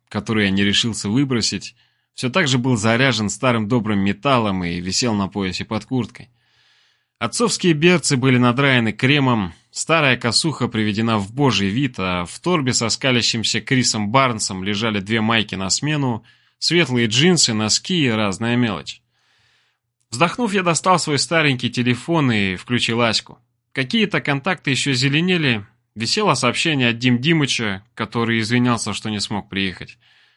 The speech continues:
Но я задумчиво смотрел на пять красных ников.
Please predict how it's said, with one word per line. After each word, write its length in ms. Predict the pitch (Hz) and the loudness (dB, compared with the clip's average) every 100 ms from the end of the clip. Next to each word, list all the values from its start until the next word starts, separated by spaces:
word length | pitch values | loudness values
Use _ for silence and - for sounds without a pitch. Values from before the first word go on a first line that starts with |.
| _ _ _ | _ _ _
Но 100 | - | -4
я 140 | 156 185 | 0 0
задумчиво 460 | 165 180 165 147 | 0 -2 -4 -4
смотрел 380 | 131 139 131 151 | -4 -4 -4 -2
на 140 | 131 123 | -2 -2
пять 220 | 131 123 | -2 -4
красных 460 | 127 127 - 104 | -2 -2 -2 -6
ников. 440 | 135 131 107 - | -2 -4 -4 -10